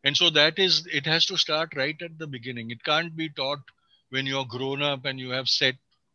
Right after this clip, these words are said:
ideas and set way of behavior and all that.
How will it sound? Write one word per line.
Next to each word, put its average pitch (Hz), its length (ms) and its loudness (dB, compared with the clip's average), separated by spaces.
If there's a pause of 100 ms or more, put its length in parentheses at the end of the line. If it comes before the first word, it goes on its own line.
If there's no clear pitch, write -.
(140)
ideas 123 680 2
and 120 180 -6
set 123 320 0
way 123 220 -2
of 120 200 -6
behavior 117 540 -8
and 110 220 -14
all 101 220 -20
that. - 180 -16